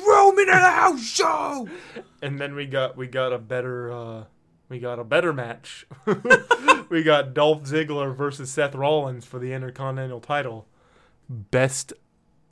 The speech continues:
Speaker 2: of three
Speaker 1: Oh, shit.
Speaker 2: match, which was, which was fantastic because they got to put on, like, a thirty-minute match.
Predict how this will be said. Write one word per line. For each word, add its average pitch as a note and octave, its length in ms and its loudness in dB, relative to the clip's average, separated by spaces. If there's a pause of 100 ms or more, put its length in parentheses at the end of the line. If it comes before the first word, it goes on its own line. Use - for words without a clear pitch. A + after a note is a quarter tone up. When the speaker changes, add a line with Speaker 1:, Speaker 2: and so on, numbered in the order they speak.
(240)
Speaker 2:
of A#2+ 180 -6
three B2 720 -6 (420)
Speaker 1:
Oh, C3+ 440 -10
shit. D3 600 -6
Speaker 2:
match, - 340 -20 (300)
which B2 220 -16
was, A#2 440 -12 (520)
which C3 160 -12
was B2 160 -14
fantastic C3 960 -8
because A#2+ 380 -14
they B2 140 -10
got B2 180 -10
to A#2 60 -16
put C3+ 240 -12
on, C3 160 -6
like, B2 180 -14
a A2 100 -16 (140)
thirty-minute C3+ 560 -6
match. C3+ 560 -10